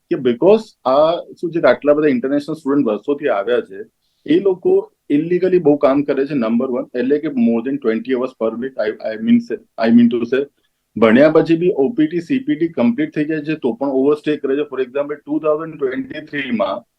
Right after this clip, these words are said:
ઇન્ડિયાના સેવન થાઉઝન્ડ, અ, સ્ટુડન્ટ હતા જે લોકોએ ઓવરસ્ટે કરેલું છે. આ ટુ થાઉઝન્ડ ટ્વેન્ટી થ્રીનું તમને ફિગર આપું, લાસ્ટ યરનું હજુ આવ્યું નથી બહાર. તો એમને શું છે કે ભાઈ આ જે યુનિવર્સિટીઝ,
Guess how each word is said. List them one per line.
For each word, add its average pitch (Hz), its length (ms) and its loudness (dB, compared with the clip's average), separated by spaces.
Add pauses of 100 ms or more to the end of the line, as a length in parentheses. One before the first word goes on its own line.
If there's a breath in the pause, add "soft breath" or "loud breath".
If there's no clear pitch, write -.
(460)
ઇન્ડિયાના 151 500 6
સેવન 165 380 4
થાઉઝન્ડ, 156 460 4
અ, 139 240 4
સ્ટુડન્ટ 139 380 0
હતા 131 200 0
જે 131 140 -2
લોકોએ 131 280 0
ઓવરસ્ટે 147 420 0
કરેલું 95 800 -14
છે. 107 80 -4
આ 107 220 2
ટુ 131 200 -6
થાઉઝન્ડ 139 300 -2
ટ્વેન્ટી 139 260 -2
થ્રીનું 139 340 -10
તમને 135 200 -4
ફિગર 110 300 2
આપું, 104 220 4
લાસ્ટ 120 380 4
યરનું 123 200 2
હજુ 117 120 2
આવ્યું 98 240 4
નથી - 180 -18
બહાર. - 180 -6 (640)
તો 214 320 6 (200)
એમને 165 280 6
શું 214 200 -2
છે 185 120 6
કે 190 120 2
ભાઈ 190 140 4
આ 170 100 4
જે 185 140 -2
યુનિવર્સિટીઝ, 160 640 0